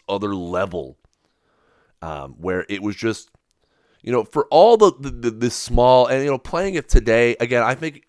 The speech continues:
I don't know if it necessarily stands the test of time a-, as well as Baseball Stars does for different reasons. But the, the, you know, the, the, the, the quirks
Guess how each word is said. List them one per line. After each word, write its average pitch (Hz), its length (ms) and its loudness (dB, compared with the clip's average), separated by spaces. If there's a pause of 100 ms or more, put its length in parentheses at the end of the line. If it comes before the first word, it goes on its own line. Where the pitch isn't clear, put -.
I 123 100 -2
don't 139 140 -6
know 123 140 -4
if 113 100 -10
it 104 80 -10
necessarily 104 600 -8
stands 101 360 -10
the 90 80 -14
test - 300 -4
of - 80 -18
time 98 460 -6 (580)
a-, 92 220 -4
as 90 180 -6
well 101 260 0
as 101 120 -6
Baseball 117 420 -6
Stars 127 320 -6
does 131 320 -6
for - 180 -14
different 104 340 -10
reasons. 135 500 -10 (560)
But - 180 -2
the, 147 140 -8 (100)
the, 143 380 -20
you 151 80 -2
know, 147 80 0
the, 147 420 -8 (180)
the, 147 200 -8
the, 151 460 -8
the 127 300 -6
quirks - 640 -2